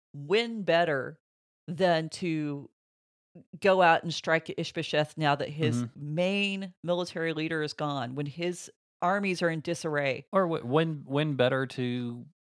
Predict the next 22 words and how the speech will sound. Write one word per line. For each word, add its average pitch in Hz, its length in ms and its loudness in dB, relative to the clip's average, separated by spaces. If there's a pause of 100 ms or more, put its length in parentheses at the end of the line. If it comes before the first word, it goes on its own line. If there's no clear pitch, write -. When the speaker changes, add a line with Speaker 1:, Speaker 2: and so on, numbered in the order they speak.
(260)
Speaker 2:
to 131 120 2
strike 127 420 0
is 113 160 0
than 117 240 0
when 113 120 0
the 104 100 -2
general 113 380 0
comes 113 320 -2
to 113 120 -4
a 101 60 -2
feast - 460 -8 (220)
for 185 180 -2
you 147 200 -10 (500)
Speaker 1:
Yeah. 269 220 2
Speaker 2:
to 101 100 -4
take - 240 -6
him 107 140 -2
out, 110 320 -2
and 104 140 -8
that's, - 320 -12 (680)
and 117 180 -2
Speaker 1:
A- - 20 -10